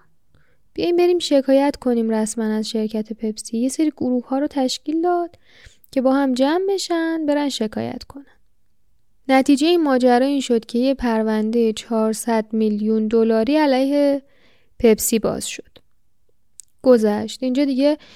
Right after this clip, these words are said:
هزار و نهصد و نود و سه، دیگه اون قضیه حالا یه ذره از اعتراض و آشوب و نمی‌دونم کوکتل مولوتوف و اینا، اه، چیزشو دور شده، کمرنگ شده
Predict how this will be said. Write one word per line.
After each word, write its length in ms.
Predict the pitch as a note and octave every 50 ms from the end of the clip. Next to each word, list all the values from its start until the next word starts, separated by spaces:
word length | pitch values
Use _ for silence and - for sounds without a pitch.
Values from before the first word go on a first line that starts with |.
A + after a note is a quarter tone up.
| - _ _ -
هزار 280 | B3 B3 A#3 C4 C4+ B3+
و 20 |
نهصد 380 | A#3 A3 A3 G#3+ - B3 A#3+ A3+
و 60 | A3
نود 360 | G#3+ G#3+ G#3+ G#3 G#3+ G#3 G#3
و 80 | G#3+ G#3+
سه، 580 | - - - B3+ C#4+ D#4+ F4 F#4 F4+ F4+ F4 - _ _ _ _ _ _ - - - - - _ _ _ -
دیگه 500 | - A#3+ A3 - B3+ B3+ C4 C4 C4 C4 - _ -
اون 100 | C#4+ D4 -
قضیه 360 | - C4 B3 B3 A#3+ B3+ C#4
حالا 220 | C4+ C4 B3+ C4 C#4+
یه 400 | C#4+ C4+ B3+ A#3+ B3 C#4 D4 D4
ذره 300 | C#4 D4 D4 D4 D4 D4+
از 440 | C#4+ - - A3+ A3 A3 G#3+ - - _ _ _ _ _ -
اعتراض 640 | A#3 A3+ A3+ - A3+ A3+ A3+ A3+ A#3+ B3+ B3 A#3+
و 80 | A#3+ A3+
آشوب 600 | - - A3 A3 G3+ - - B3 B3+ A#3+ G#3+ A#3
و 140 | A3+ G#3+
نمی‌دونم 300 | G#3+ G#3+ A3 A3+ A3+ A#3
کوکتل 360 | - - G#3+ G3+ - A3+ G#3+ G#3+
مولوتوف 540 | G#3 G#3+ G#3+ G#3+ A3 A3 A#3+ B3 - -
و 20 | A3+
اینا، 420 | G#3+ G#3+ G#3+ A3 A3 A3 G#3+ G#3+ - _ _ _ - - - _ _ _ _ _ _ _ _ _ _ -
اه، 380 | A#3+ A3+ A3 A3 A3 A3 A3 A3+ A#3 A3+ - _ -
چیزشو 360 | - B3 C4 C4 - E4 D#4
دور 300 | C4+ C4 C4 C#4 D#4 E4
شده، 580 | - - F4+ F4+ - - E4 E4 D#4+ D#4+ D#4+
کمرنگ 500 | D4+ - C4 A#3 A3+ A#3 A#3+ B3+ D4+ E4
شده 500 | - - E4 D#4+ D#4 D#4 D#4 D4+ D#4 D4+